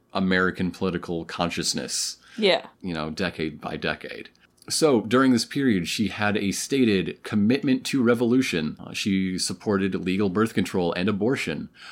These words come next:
Speaker 1: Uh, she was a militant suffragist. That was the, the term she applied to herself,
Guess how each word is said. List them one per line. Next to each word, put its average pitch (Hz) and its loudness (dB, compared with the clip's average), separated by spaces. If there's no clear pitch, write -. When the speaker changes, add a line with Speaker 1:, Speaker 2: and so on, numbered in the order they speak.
Speaker 1:
Uh, 90 -2
she 120 0
was 107 4
a 127 4
militant 117 4
suffragist. - -4
That 110 -2
was 101 -4
the, 92 -2
the 85 -4
term 104 0
she 98 -4
applied 87 -2
to 85 -6
herself, 78 -4